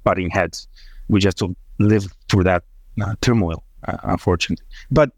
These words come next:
in that, there's a lot of opportunities. I do think that especially for Canada, given our natural abundance of resources that we have and our, let's say, friendly jurisdiction in, in the Western world, uh, it, we become a natural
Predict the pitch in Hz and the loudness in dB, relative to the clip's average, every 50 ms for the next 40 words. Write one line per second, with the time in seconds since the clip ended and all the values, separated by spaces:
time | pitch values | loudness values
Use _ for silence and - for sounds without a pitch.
0 | _ _ _ - 165 185 165 143 113 107 - 131 110 107 117 120 113 117 117 104 | _ _ _ 2 2 4 4 4 2 2 2 0 0 2 4 4 4 4 4 2
1 | 98 - 101 - - 104 95 95 82 - 85 80 - - - - - - - - | 0 -2 -4 -2 0 0 0 0 0 0 -2 -4 -4 -6 -10 -14 -20 -14 -4 -2
2 | - 104 110 135 139 123 - 143 127 113 110 101 - 117 - - - 147 117 - | -2 0 2 2 2 4 4 2 2 2 2 0 -2 -6 -4 -2 -2 -2 0 0
3 | - 135 113 - 101 90 - - - 101 104 123 135 156 170 180 175 - - - | 0 0 0 0 -2 -4 -2 0 0 0 2 2 2 0 0 -2 -2 -6 -12 -20
4 | - - - - - 139 123 113 120 120 113 107 101 101 101 95 95 - - - | -20 -20 -16 -6 0 0 2 2 2 2 2 4 4 2 2 0 -4 -8 -8 -2
5 | 110 101 101 104 113 - - - - 113 101 87 95 95 101 107 101 90 - 104 | 0 2 2 2 2 0 -2 0 -2 -2 0 0 0 2 2 2 0 -2 -2 -2
6 | 87 95 104 98 110 123 117 - - 123 110 107 95 104 104 87 - 95 90 - | 0 2 2 4 2 2 0 0 0 0 0 2 2 2 0 0 0 -2 0 0
7 | 151 170 147 117 104 98 101 - 101 95 95 92 90 80 - - - - - - | 2 2 2 2 0 0 -2 0 2 2 2 2 0 -2 -4 -10 -20 -10 -6 -4
8 | 110 - - 107 95 - - - - 113 110 113 117 104 - 120 113 95 - - | -2 0 0 0 0 -2 -4 -2 0 0 2 2 0 0 2 2 2 2 2 0
9 | 113 98 - - 117 101 98 101 98 95 95 - - 95 92 92 - - 101 87 | -2 -2 0 0 2 2 2 2 0 -2 -2 -2 -2 -2 -2 -2 0 0 0 2
10 | 85 104 107 95 - - 110 85 85 - - - 110 113 92 90 82 80 82 110 | 2 0 0 0 -2 -2 -4 -4 -4 -8 -10 -4 0 0 2 2 2 2 2 0
11 | 139 - - - - - - - - - - - - - - - - - - - | 0 -2 -6 -14 -20 -20 -20 -20 -20 -20 -18 -10 -8 -8 -6 -8 -10 -12 -16 -18
12 | - - - - - - - 123 110 110 113 - - 117 117 123 135 135 127 - | -18 -18 -18 -18 -16 -4 -2 -2 -2 -2 -4 -2 2 2 4 4 4 2 2 2
13 | 143 127 120 110 104 110 117 120 - - 117 - | 4 4 4 4 2 2 0 0 0 0 -2 -2